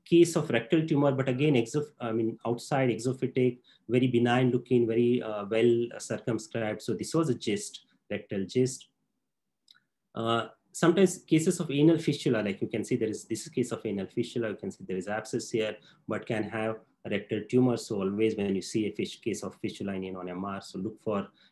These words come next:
anything abnormal signal in the rectum. So we, we may be the first one to detect that. So, so that will be where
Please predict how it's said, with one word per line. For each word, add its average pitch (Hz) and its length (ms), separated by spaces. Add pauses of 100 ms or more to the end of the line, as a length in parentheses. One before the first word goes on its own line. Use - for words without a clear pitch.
anything 104 380
abnormal 101 420
signal 92 320
in 90 80
the 92 80
rectum. - 280
So - 140
we, 101 340
we 147 120
may 156 100
be 147 80
the 117 100
first 160 280
one 120 160
to 120 60
detect 104 380
that. 87 200
So, 95 340
so - 160
that 98 200
will 101 120
be 92 100
where 98 400